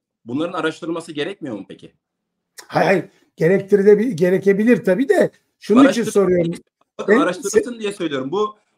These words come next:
Speaker 1: a-, bakın a-, parti ne dedi? Ben burada partiyi suçlamıyorum ki. Parti diyor ki,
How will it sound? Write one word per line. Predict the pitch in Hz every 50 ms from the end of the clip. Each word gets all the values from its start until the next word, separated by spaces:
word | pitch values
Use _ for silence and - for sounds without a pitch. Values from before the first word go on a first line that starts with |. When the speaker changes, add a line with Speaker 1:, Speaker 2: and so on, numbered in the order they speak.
| _ -
Speaker 1:
a-, | 120 123 117 135 139
bakın | 170 208 208 151 113
a-, | 120 120 -
parti | - 156 170 175 175 214 202
ne | 233 226
dedi? | 202 156 147 156 294 - _ _ _ _ _ _ _ _ _ -
Ben | 135 160 170 185
burada | 196 208 196 202
partiyi | - 180 175 - 214 202
suçlamıyorum | - - 160 - 220 226 269 208 151 120
ki. | 120 -
Parti | - 135 139 - - 180
diyor | 214 262 277
ki, | - - 117 -